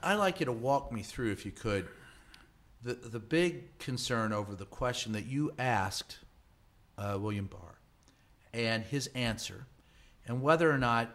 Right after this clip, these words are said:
it exposes him to perjury. What was your question? What was his answer?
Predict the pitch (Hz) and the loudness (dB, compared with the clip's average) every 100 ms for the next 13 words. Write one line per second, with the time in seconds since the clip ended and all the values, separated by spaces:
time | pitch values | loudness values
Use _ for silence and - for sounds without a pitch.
0 | - 120 113 - - 135 131 120 - - | -6 -6 -6 -8 -4 -2 -2 -4 -8 -8
1 | 98 92 90 - - - - 98 87 76 | -8 -8 -12 -16 -16 -10 -4 -4 -4 -10
2 | 64 - - - _ - - - 113 160 | -16 -20 -20 -20 _ -20 -20 -4 4 4
3 | 175 165 160 - 117 - 104 101 - _ | 4 2 0 2 2 0 -6 -6 -10 _
4 | - - 113 120 127 120 107 98 98 - | -20 -2 0 2 0 -2 -2 -2 -2 -4
5 | 98 113 | -6 -8